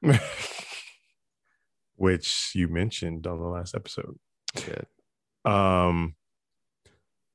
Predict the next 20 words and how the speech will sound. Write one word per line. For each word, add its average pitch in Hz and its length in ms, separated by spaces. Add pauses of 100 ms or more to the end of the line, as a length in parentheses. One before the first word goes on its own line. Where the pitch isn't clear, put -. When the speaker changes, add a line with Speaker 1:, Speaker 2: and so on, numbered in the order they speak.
(160)
Speaker 1:
yes, 95 600
I 107 140
will 110 120
come 107 200
out 107 320
on 101 140
this 98 120
podcast 101 460
and 95 100
say 107 220
Speaker 2:
That's - 100 (120)
Speaker 1:
I 98 60
Speaker 2:
bad. 92 120
Speaker 1:
saw 98 440
this. 104 520 (300)
Um, 95 760
I 98 60
saw 104 460
the 98 360
Venmo 107 680